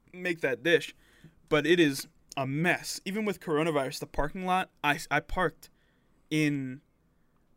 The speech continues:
a, a completely different store's parking lot.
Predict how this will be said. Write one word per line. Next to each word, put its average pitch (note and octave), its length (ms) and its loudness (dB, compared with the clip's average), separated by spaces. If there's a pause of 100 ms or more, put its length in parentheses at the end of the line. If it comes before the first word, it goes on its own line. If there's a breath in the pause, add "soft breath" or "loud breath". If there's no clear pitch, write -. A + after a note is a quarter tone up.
(100)
a, C#3+ 180 0
a C#3 40 -6
completely E3 720 -6
different D#3 380 -2
store's C3 300 -6
parking B2 400 -6
lot. G2+ 220 -12